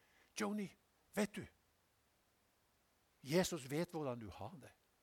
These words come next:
Vet du, han har, har også vært lam." What? Han har ikke vært lam.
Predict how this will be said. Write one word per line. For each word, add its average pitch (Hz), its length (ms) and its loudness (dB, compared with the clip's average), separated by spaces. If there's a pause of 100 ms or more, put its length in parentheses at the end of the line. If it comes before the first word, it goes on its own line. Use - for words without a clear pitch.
(1700)
Vet 165 120 0
du, 175 80 -2
han 175 300 4
har, 170 80 0 (400)
har - 180 -2 (140)
også - 260 -4
vært 170 220 -8
lam." 101 240 -8 (1300)
What? 98 440 -2 (1300)
Han 156 140 4
har 226 140 10
ikke 131 100 0
vært 104 300 0
lam. 143 240 4